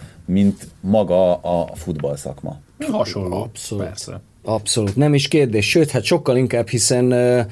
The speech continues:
Speaker 3: az mondjuk nem várható el, ö, egy volt futballistától, hogy taktikai istenség legyen, el is tudja magyarázni még, és még ezt fogyaszthatóan le is tudja írni. Tehát ilyen,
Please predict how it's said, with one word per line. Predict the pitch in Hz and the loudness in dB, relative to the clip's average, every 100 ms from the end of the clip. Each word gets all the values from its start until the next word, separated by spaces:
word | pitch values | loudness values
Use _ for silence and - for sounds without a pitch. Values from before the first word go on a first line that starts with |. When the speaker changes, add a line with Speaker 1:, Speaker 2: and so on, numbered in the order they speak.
| - - - - - | -10 -20 -20 -20 -6
Speaker 3:
az | - 143 | 0 2
mondjuk | 143 156 147 143 | 4 4 4 4
nem | 151 175 | 4 4
várható | 135 107 123 - 120 113 | 2 2 0 2 2 4
el, | 113 113 | 4 2
ö, | 107 - 90 76 90 95 101 95 | 0 -4 -6 -4 -2 -2 0 0
egy | 80 104 | 0 0
volt | 113 131 120 | 2 2 2
futballistától, | 131 113 120 117 - 117 117 | -2 0 0 0 0 0 2
hogy | 113 110 | 2 2
taktikai | 107 143 139 120 113 | 0 -2 0 0 0
istenség | 117 - 113 101 - 101 | 0 -2 -2 0 0 2
legyen, | 110 117 123 139 143 | 2 2 2 0 0
el | 185 | -2
is | 202 - | 0 -2
tudja | 123 107 | -2 0
magyarázni | 101 107 110 117 127 131 143 | 2 2 2 2 2 2 2
még, | 139 139 135 | 4 4 0
és | - 160 143 - | 0 2 2 2
még | 147 135 | 2 4
ezt | 139 | 0
fogyaszthatóan | - 151 135 - 135 139 | 0 0 2 2 2 4
le | 143 | 4
is | 139 - | 2 2
tudja | 135 127 | 0 2
írni. | 127 120 107 | 2 2 2
Tehát | 107 110 | 0 0
ilyen, | 139 143 143 143 | 2 2 4 2